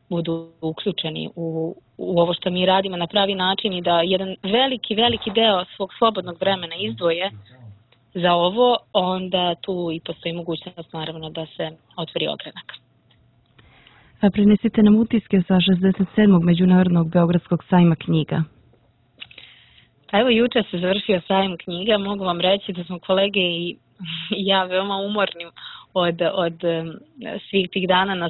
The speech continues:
Speaker 1: sajmu. Pre svega, to je deset sati na sajmu svaki dan, evo, deve-, de-, devet dana unazad. Em,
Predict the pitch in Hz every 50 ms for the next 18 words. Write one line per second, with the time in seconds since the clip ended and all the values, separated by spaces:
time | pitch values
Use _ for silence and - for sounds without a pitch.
0 | - - 180 170 175 185 208 208 190 185 - 202 202 190 - - 202 190 190 180
1 | - - 180 175 190 190 185 - - - - 165 165 165 - - 185 - 165 _
2 | - 175 175 175 175 170 160 _ - 175 170 170 - - 175 - 175 170 165 160
3 | _ _ _ _ _ _ _ _ - 185 165 165 170 180 170 165 - 202 185 180
4 | 175 175 - 185 180 175 170 165 165 165 175 175 175 165 165 160 160 165 185 214
5 | 233 226 - _ _ _ - - - _ - - 185 170 165 170 165 160 156 135